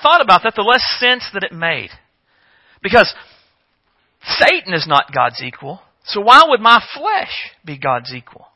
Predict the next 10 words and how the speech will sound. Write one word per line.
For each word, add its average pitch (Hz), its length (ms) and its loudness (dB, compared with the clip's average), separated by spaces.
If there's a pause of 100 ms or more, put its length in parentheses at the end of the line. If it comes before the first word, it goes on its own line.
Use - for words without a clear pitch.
(640)
Here's 277 180 -14
what 285 100 -10
I've 190 140 -10
realized. 233 500 -8 (560)
The 165 100 -2
spirit 349 420 2
and 269 80 -2
the 190 140 -4
flesh 254 400 2
aren't 262 240 2